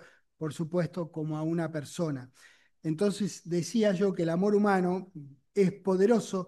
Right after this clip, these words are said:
pues resulta en un obvio, en un reconocido ben-, beneficio fisiológico afectivo en la vida de las personas. El amor de Dios también tiene beneficio presente, pero además el amor de Dios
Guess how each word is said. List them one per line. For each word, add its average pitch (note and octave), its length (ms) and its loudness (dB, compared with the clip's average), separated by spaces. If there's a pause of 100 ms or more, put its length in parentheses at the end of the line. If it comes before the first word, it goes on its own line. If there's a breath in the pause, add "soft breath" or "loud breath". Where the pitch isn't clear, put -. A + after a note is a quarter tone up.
(300 soft breath)
pues G#3 280 2
resulta F#3+ 680 2
en F#3+ 140 2
un G3 180 2
obvio, F3 400 4
en E3+ 80 0
un A3+ 140 2
reconocido G#3 800 2
ben-, F#3+ 320 0
beneficio F3+ 1000 0 (280 loud breath)
fisiológico A3+ 1000 2
afectivo F#3+ 800 0 (240 loud breath)
en F#3+ 140 2
la F3+ 120 4
vida G3 260 2
de F3+ 100 0
las D#3+ 180 -4
personas. D3+ 680 -4 (280 soft breath)
El F3+ 120 4
amor G#3+ 280 4
de A#3 100 2
Dios B3+ 340 2
también B3 520 4
tiene A3 260 4
beneficio G3 640 0
presente, F3+ 720 -2 (220 soft breath)
pero F#3 200 2
además G3 640 2
el F3 160 0
amor G#3 300 0
de A3 140 4
Dios F#3+ 340 0